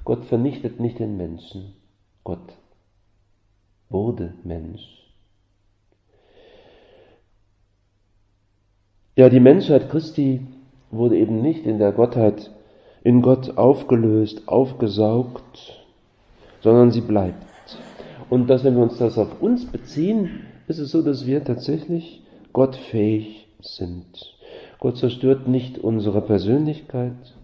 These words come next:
Wir wissen schon auch in einem alten Lehrsatz, dass die Gnade eben die Natur nicht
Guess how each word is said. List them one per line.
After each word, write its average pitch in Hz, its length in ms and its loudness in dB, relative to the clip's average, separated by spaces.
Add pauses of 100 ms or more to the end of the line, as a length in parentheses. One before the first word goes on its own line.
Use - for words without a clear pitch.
(760)
Wir 101 100 -8
wissen 104 260 -2
schon 95 340 -8
auch 87 240 -6
in 87 80 -12
einem 73 260 -10
alten 92 560 -10 (100)
Lehrsatz, 110 1120 -8
dass - 580 -14 (1120)
die 107 100 -6
Gnade 101 640 -2 (520)
eben 87 280 -8
die 87 260 -8 (140)
Natur 101 640 -2
nicht 98 360 -6